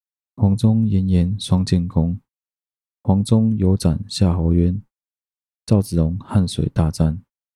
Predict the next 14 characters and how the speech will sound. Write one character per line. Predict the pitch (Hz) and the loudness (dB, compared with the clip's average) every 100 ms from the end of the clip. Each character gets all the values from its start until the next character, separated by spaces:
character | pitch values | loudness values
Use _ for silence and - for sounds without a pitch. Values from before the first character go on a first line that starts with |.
| _ _ _ _ | _ _ _ _
刘 | 95 101 | 0 2
玄 | 107 | 2
德 | 110 92 | 2 0
智 | 95 - 104 | 0 0 0
取 | - - 92 | 0 -6 -4
汉 | 92 85 | -2 -2
中。 | - 85 90 - _ _ _ _ _ _ | 0 0 -2 -10 _ _ _ _ _ _
曹 | - 92 | -4 0
孟 | 107 110 | 2 2
德 | 90 85 | 2 0
击 | 90 - 101 | -2 -2 -2
杀 | 90 87 85 | 0 0 0
杨 | 90 82 | 0 0
修。 | 82 87 85 101 | 0 0 0 -2